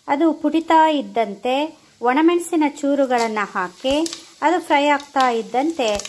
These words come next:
ಅರಿಶಿನ ಪುಡಿಯನ್ನ ಹಾಕಿ ಬದನೆಯನ್ನ ಹಾಕಿ ಒಂದು ತಂಬಿಗೆ ನೀರನ್ನ ಹುಯ್ದು ಬೇಯಲು ಇಡಬೇಕು. ಕುದಿ ಬರುತ್ತಲೇ ಬೇಯಿಸಿಟ್ಟಂತ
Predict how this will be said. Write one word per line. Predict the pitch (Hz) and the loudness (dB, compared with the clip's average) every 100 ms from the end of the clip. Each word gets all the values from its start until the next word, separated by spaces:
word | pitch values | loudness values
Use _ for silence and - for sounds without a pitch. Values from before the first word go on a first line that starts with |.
| - - | -10 -2
ಅರಿಶಿನ | 254 - 370 359 359 | -2 0 0 0 0
ಪುಡಿಯನ್ನ | 320 294 269 254 | 0 2 2 2
ಹಾಕಿ | 240 - 277 311 - 262 226 - - - 208 | -2 0 0 0 0 0 0 -4 -12 -14 -2
ಬದನೆಯನ್ನ | 247 277 302 302 277 269 | 0 2 4 4 2 0
ಹಾಕಿ | 262 233 233 226 - 233 240 240 - _ - | -2 -2 -4 -4 -4 -2 -2 -8 -20 _ -4
ಒಂದು | 285 302 | 2 2
ತಂಬಿಗೆ | 294 262 240 226 226 214 | 2 0 2 -2 -2 -2
ನೀರನ್ನ | 214 254 247 226 214 262 381 - _ _ | -2 -2 -2 -2 -2 -2 -2 -6 _ _
ಹುಯ್ದು | - 311 254 233 240 240 | -4 -2 2 2 2 -2
ಬೇಯಲು | 247 220 254 254 220 202 330 - _ | -6 0 2 4 2 0 -2 -4 _
ಇಡಬೇಕು. | 285 285 214 175 - - _ _ _ _ - | -2 -2 0 -4 -4 -20 _ _ _ _ -4
ಕುದಿ | - 349 | 0 2
ಬರುತ್ತಲೇ | 320 269 294 294 294 247 254 | 2 2 2 0 0 0 0
ಬೇಯಿಸಿಟ್ಟಂತ | 240 233 254 311 339 370 330 311 277 - | 0 2 2 2 -2 -6 -2 0 0 0